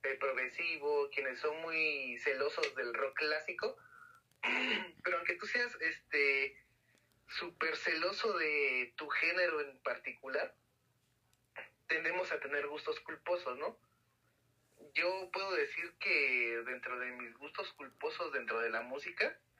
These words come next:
eh, está lo que es la banda, lo que es la cumbia de Los Ángeles de Charlie,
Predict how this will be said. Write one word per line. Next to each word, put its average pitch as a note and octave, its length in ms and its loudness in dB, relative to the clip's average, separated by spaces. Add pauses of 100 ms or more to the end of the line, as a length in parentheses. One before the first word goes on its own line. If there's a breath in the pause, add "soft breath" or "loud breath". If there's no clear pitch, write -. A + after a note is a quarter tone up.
(600)
eh, B2+ 540 4
está - 300 0
lo D#3 180 2
que D3 280 4
es D3+ 80 -4 (920)
la B2 260 0
banda, E3+ 680 2 (540)
lo B2+ 340 -4
que C3+ 280 4
es C#3+ 80 0 (180)
la B2 300 0
cumbia D3+ 480 0
de A2 220 -4
Los A2+ 240 -6
Ángeles A#2 460 -2
de G#2+ 140 -10
Charlie, E3 500 0